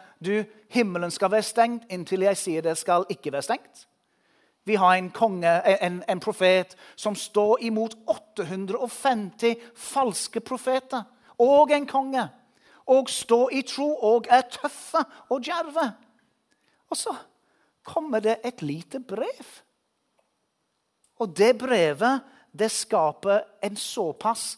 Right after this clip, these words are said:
frykt på innsiden av Elia, at han rømmer. Og da står det i de to versene etterpå, det står hvor han rømmer, det står det at han rømmer til et sted som heter Beersheba.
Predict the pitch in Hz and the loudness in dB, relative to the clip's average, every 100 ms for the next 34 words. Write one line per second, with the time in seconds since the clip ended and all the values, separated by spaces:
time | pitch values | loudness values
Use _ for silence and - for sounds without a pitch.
0 | _ - - 370 - - - - _ _ | _ -14 -10 -10 -12 -20 -18 -18 _ _
1 | _ _ _ _ - 165 220 190 - 185 | _ _ _ _ -8 -4 -4 -4 -6 -6
2 | 180 190 214 151 165 190 202 - _ _ | -6 -8 -6 -2 0 0 -2 -8 _ _
3 | _ _ _ 202 202 196 269 - _ _ | _ _ _ -2 0 0 -2 -6 _ _
4 | _ _ _ - 151 185 180 156 151 147 | _ _ _ -18 -12 -10 -8 -6 -6 -8
5 | 185 _ _ _ _ _ _ _ _ _ | -12 _ _ _ _ _ _ _ _ _
6 | _ - 160 214 262 262 - - 254 220 | _ -10 2 6 6 2 -6 -8 -2 -2
7 | 170 175 190 180 196 190 202 175 165 - | 0 -2 -2 -6 -8 -8 -6 -4 -4 -6
8 | 170 175 175 156 185 214 214 202 175 139 | -8 -6 -8 -8 -6 -6 -4 -4 -4 -4
9 | 139 135 147 143 139 139 196 214 196 170 | -4 -4 -4 -4 -4 -4 -4 -4 -6 -6
10 | 160 160 156 - - - - - 180 165 | -2 0 -2 -6 -20 -20 -10 -6 -4 -4
11 | 156 151 147 156 151 - 151 135 151 135 | -2 -4 -4 -2 -2 -2 -4 -4 -6 -6
12 | 151 127 131 143 - 139 117 127 | -6 -4 -4 -4 -6 -8 -6 -4